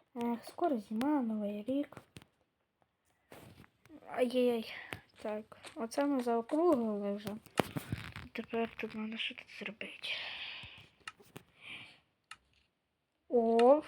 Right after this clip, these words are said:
ідейка. Давайте заходимо ось сюди, беремо оце,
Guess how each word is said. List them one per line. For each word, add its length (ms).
ідейка. 800
Давайте 400
заходимо 460
ось 580
сюди, 440
беремо 420
оце, 760